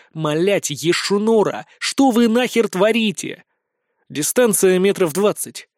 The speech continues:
Заряжаем барабан на восемь помп серебряной картечью. Две секунды между выстрелами. Командую чётко и жёстко, навожу сам. Долблю по упырям.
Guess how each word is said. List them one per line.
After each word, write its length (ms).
Заряжаем 640
барабан 480
на 100
восемь 340
помп 420
серебряной 640
картечью. 640
Две 240
секунды 460
между 300
выстрелами. 680
Командую 600
чётко 380
и 200
жёстко, 600
навожу 420
сам. 480
Долблю 540
по 100
упырям. 640